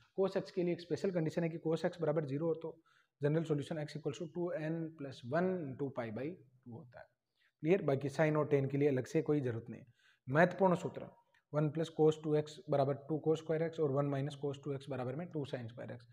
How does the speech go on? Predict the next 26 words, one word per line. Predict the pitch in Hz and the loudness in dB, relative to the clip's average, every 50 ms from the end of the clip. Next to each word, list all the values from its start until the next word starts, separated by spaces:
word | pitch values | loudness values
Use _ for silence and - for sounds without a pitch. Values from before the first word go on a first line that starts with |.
| - _ _ _ _ _ _ _ _ _ _ _ - | -20 _ _ _ _ _ _ _ _ _ _ _ 8
जब | 143 175 196 196 | 12 12 12 12
भी | 277 285 | 12 12
मैं | 269 277 | 12 12
आप | 262 247 226 | 10 10 10
लोगों | 247 247 240 247 247 | 10 8 10 8 8
को | 233 262 | 8 8
ये | 247 254 | 8 8
कहूँ | 247 247 240 247 254 | 10 10 8 8 8
कि | 247 269 | 8 12
देखो | 240 254 233 277 269 | 12 12 12 12 12
वो | 269 269 269 247 | 12 12 12 12
important | 233 226 220 214 233 262 262 226 277 285 269 - | 12 10 10 12 12 10 12 12 10 8 8 10
formula | 269 269 262 254 254 254 262 | 12 12 12 12 12 10 10
कौन | 254 247 240 240 | 10 8 4 6
से | 220 262 | 8 8
हैं, | 262 254 | 10 12
तो | 247 | 12
आपके | 247 240 233 233 - 254 | 12 12 12 12 10 10
दिमाग | 226 240 233 226 220 | 10 12 12 10 10
में | 214 233 240 | 10 8 8
ये | 233 220 | 8 8
दोनों | 196 202 214 226 | 6 6 4 4
formula | - 220 208 196 196 208 214 | 2 2 2 4 4 4 2
click | 214 - 262 262 - | 2 4 2 4 8
होने | 233 202 175 156 | 8 8 8 6
चाहिए। | 139 - 135 120 117 107 | 2 0 -2 -4 -4 -8